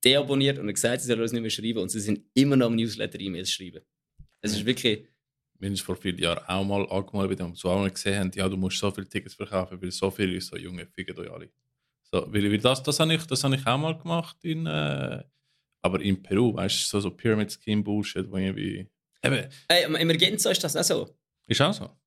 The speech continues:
Speaker 1: Aber der, aber der Bandcontest ist irgendwie nicht, dort ist der, was organisiert, auch rum.
Speaker 2: Ja.
Speaker 1: Dort hast du mit dem können schnurren, das ist wirklich okay gewesen. Dort haben wir,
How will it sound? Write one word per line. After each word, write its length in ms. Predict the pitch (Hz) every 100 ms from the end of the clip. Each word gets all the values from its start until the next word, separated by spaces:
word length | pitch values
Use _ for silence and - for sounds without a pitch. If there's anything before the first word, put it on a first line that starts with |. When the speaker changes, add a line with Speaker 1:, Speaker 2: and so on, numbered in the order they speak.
| -
Speaker 1:
Aber 300 | 147 156 131 - _ _ _
der, 260 | 127 143 - _ _ _
aber 140 | 117 113
der 220 | 139 143
Bandcontest 880 | 135 160 160 165 151 147 135 - -
ist 240 | 123 -
irgendwie 540 | 143 147 127 131 123 - - _ _
nicht, 460 | 117 120 127 127 - _ _
dort 220 | 143 160
ist 200 | - - -
der, 180 | 123
was 120 | 139 135
organisiert, 560 | 117 117 113 117 113
auch 80 | 98
rum. 240 | 117 120 - - _ -
Speaker 2:
Ja. 100 | 110 -
Speaker 1:
Dort 160 | 139 143
hast 80 | 127
du 40 |
mit 120 | 131
dem 120 | 127 120
können 180 | 120
schnurren, 280 | 107 135 139
das 120 | 117
ist 180 | 120 107
wirklich 300 | 135 147 135
okay 260 | 123 - 123
gewesen. 300 | - 78 - _ _ -
Dort 140 | 117
haben 120 | 131
wir, 80 | 120